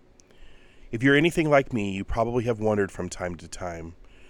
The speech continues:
"Does anything come easily these days?" My most recent experiences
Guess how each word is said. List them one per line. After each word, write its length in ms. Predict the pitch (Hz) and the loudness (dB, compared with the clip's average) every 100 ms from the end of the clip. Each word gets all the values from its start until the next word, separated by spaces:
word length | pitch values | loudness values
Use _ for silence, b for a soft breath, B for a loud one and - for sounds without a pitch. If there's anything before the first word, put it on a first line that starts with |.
| b | b
"Does 200 | 104 98 - | -6 -6 -2
anything 460 | 139 147 - 92 | 0 0 -2 -6
come 220 | - 98 | -6 -4
easily 340 | 101 98 90 82 | -4 -4 -8 -8
these 180 | 80 - | -14 -14
days?" 520 | 80 73 73 - - - - - - - b b b b b b - | -16 -16 -16 -18 -18 -20 -20 -20 -20 -20 b b b b b b 2
My 100 | 117 | 6
most 260 | 123 127 | 6 4
recent 260 | 127 123 127 | 2 0 0
experiences 880 | 113 - 135 107 92 - 90 87 - | -2 -2 0 0 -2 -4 -4 -4 -8